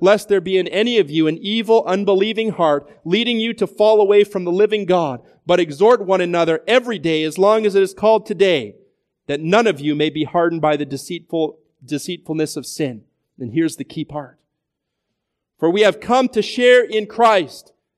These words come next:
if, if, if indeed we hold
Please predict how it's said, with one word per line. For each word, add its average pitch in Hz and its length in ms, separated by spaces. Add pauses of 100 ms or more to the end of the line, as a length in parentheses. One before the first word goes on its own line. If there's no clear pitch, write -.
(240)
if, 277 520 (1080)
if, 294 600 (1300)
if 294 320
indeed 247 540
we 196 160
hold 180 600